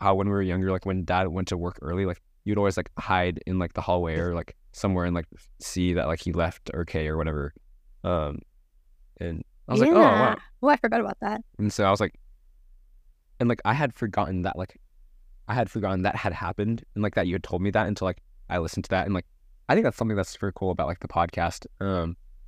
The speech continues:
Speaker 1: like, I was, like, listening to maybe, like, a couple of the episodes, um, because today I was, um, actually, like, I was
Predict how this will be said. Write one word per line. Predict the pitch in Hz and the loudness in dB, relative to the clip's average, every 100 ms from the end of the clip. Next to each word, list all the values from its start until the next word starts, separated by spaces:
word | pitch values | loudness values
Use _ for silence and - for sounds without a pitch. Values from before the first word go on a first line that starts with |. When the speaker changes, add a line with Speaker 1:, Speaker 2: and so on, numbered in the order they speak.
| - - | -20 -8
Speaker 1:
like, | 104 | -2
I | 92 | 2
was, | 98 98 | 2 0
like, | - | -2
listening | 90 - 90 | -4 -2 -4
to | 95 | -2
maybe, | 90 | 0
like, | 85 82 _ - - - - - | 0 -2 _ -20 -20 -20 -20 -8
a | 104 | -2
couple | 104 98 | 0 0
of | |
the | 87 | 0
episodes, | 85 - - 87 82 - - - - | -4 -4 -2 -2 -2 -8 -20 -20 -10
um, | 98 98 80 64 - _ _ - 120 | -2 -2 -2 -8 -16 _ _ -8 -2
because | 120 117 | 0 0
today | 127 123 | 2 4
I | 107 | 4
was, | 107 95 | 4 2
um, | 98 87 85 - - - - - 95 | 0 0 -2 -6 -20 -20 -20 -8 -6
actually, | - 98 | -4 -4
like, | 90 82 - _ - - - - - - | -4 -6 -12 _ -20 -20 -20 -20 -20 -10
I | - | -2
was | 95 | -2